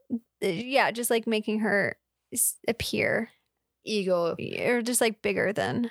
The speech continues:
Speaker 2: Yeah, which also then I'm thinking she was dating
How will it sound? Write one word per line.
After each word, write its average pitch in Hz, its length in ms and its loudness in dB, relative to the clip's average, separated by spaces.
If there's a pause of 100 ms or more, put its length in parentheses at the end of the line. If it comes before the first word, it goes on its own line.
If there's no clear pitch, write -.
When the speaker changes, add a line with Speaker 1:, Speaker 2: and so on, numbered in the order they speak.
Speaker 2:
Yeah, 190 460 0 (140)
which 254 340 -2
also 220 640 2
then 208 120 0
I'm 202 140 0
thinking 185 580 -2 (1700)
she 220 260 0
was 196 280 2
dating 180 640 -2